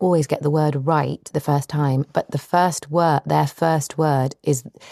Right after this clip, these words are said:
is when they consistently make the same noise and point at the same thing. So it's when they're labelling one thing in particular. So it's definitely dog, because whenever we see dogs, he says it, but instead of saying dog,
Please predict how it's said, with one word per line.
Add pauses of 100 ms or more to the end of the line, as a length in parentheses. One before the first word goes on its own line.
(160)
is
when
they
consistently
make
the
same
noise (120)
and
point
at
the
same
thing.
So
it's
when
they're (180)
labelling
one
thing
in
particular. (500)
So
it's
definitely
dog,
because
whenever
we
see
dogs, (1080)
he
says
it, (400)
but
instead
of
saying
dog,